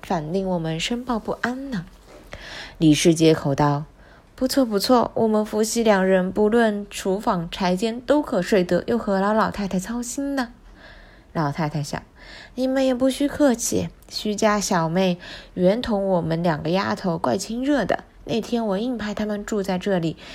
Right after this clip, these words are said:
秀珍姐妹还和我争了半天。今日也是天甲奇变，你婆媳二来，仍叫她们小姐妹聚在一起，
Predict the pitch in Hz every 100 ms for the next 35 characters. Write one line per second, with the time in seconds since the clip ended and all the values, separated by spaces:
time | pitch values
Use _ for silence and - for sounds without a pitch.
0 | - - 262 220 220 220 214 180 180 185
1 | 196 214 196 175 220 208 294 254 160 -
2 | 151 - - - - - - 180 196 185
3 | 160 139 - 180 - 214 214 208 139 -
4 | - 170 208 180 - 185 185 - 202 254
5 | - 190 202 214 185 165 156 175 - -
6 | - - - - - - - - - -
7 | 160 180 247 196 180 190 175 165 170 175
8 | 175 160 160 - 233 196 175 185 180 -